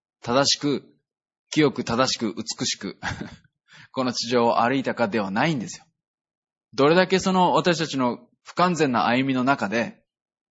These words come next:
どれだけ私たちが苦しい中を通る中で、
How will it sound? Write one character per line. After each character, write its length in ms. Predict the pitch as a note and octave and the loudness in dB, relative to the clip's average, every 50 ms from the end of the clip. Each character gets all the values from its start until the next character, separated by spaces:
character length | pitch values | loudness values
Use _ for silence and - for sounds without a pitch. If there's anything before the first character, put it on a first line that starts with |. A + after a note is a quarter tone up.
| _ _ _ _ _ _ _ - | _ _ _ _ _ _ _ -4
ど 160 | C#3 F3 G3+ | 0 2 4
れ 80 | G3+ F#3+ | 4 4
だ 100 | F#3+ E3 | 2 2
け 420 | - F3+ F3 D#3+ C3+ - - _ - | 2 0 0 0 0 -2 -6 _ -6
私 260 | B2+ C3+ - D#3 D3 | -2 0 0 0 0
た 100 | - C#3+ | 0 -2
ち 120 | A#2+ A#2+ A#2 | -2 -2 0
が 120 | B2+ A#2+ | -2 -2
苦 280 | - - - C#3+ D3 C3+ | -2 -2 -2 -2 0 0
し 180 | - D#3+ E3 | 0 0 0
い 40 | D3+ | 0
中 260 | C#3 C3 A2+ B2+ A#2 | 0 0 2 2 2
を 80 | A2 G#2 | 2 2
通 200 | - D3 C#3+ C3 | 0 0 0 2
る 60 | A#2 | 0
中 280 | G#2 G#2 G#2 - G2+ E2+ | -2 -4 -4 -6 -8 -8
で、 320 | F#2 G2 F#2+ F#2 F2+ | -8 -8 -8 -10 -12